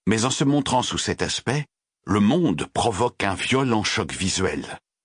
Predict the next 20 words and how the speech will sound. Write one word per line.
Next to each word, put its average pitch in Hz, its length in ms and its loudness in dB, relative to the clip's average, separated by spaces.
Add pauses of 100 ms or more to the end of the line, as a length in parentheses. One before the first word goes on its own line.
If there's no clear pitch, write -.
(500)
Lorsque - 340 0
toutes - 280 -2
les 131 200 2
entraves 120 500 0
et 90 60 0
les 85 120 -2
clôtures 123 500 0
sont 104 180 0
levées, 101 440 2 (500)
que 110 100 0
tout 180 300 0
apparaît 117 480 2
à 87 120 0
découvert, 156 840 0 (760)
la 104 140 2
masse 151 380 2
d'informations 110 640 0
reçues 120 400 0
par 85 180 -2
l'observateur 95 800 -2